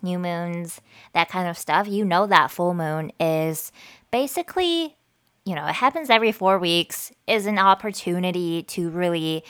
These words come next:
release some shit that you no longer need, whether that is a belief, thought, people, situation,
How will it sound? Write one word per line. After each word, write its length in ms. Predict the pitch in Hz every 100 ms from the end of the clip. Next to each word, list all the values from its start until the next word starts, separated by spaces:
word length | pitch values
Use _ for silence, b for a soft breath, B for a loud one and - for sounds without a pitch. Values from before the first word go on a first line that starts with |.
| B B B B
release 640 | - 196 190 214 254 262
some 260 | - 220 208
shit 380 | - 208 254 220
that 200 | 196 214
you 320 | 220 220 220 -
no 340 | 196 202 285
longer 600 | 302 302 294 294 294 277
need, 540 | 196 233 311 165 165 180 b b b _ _ -
whether 340 | 196 196 190
that 200 | 180 170
is 320 | 160 156 - -
a 60 |
belief, 480 | 143 175 196 196 190
thought, 500 | - 185 175 175 - -
people, 580 | 185 175 180 175 175
situation, 1000 | 170 180 - - 196 185 202 190 185 185